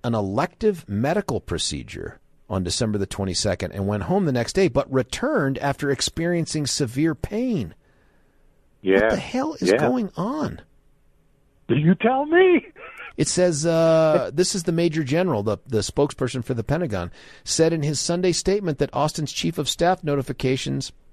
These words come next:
Speaker 1: quote, was unable to make notifications before January the fourth due to illness. What? What are
Speaker 2: Yeah,
Speaker 1: you
Speaker 2: well,
Speaker 1: talking about?
Speaker 2: I know, but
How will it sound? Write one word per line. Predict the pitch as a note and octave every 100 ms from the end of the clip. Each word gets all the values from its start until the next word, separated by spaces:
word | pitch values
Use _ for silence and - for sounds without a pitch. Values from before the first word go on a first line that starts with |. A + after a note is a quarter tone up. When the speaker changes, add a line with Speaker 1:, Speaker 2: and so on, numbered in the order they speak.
| - _ _ - - -
Speaker 1:
quote, | C#3 D3+
was | C#3 -
unable | E3 F#3 G3
to | F#3+
make | E3+ G#3+ A3+
notifications | G3+ C#3+ C3+ G#2+ F2+ E2+ F2+
before | - - A#2
January | G#2 B2 C3 B2
the | A2+
fourth | G3 F#3 -
due | C#3+
to | -
illness. | F#3 A3+ D3+ -
What? | A#2+ A3 D#4 - - - _ _ - _ _ _ _ _ _ -
What | E3+ E4
are |
Speaker 2:
Yeah, |
Speaker 1:
you | E4
Speaker 2:
well, | -
Speaker 1:
talking | C4 B3+ - C4+
about? | - G#2+ E2 - _ _ _ _ _ _ - - - -
Speaker 2:
I | B2+ B2+
know, | B2 G#2 -
but | C#3+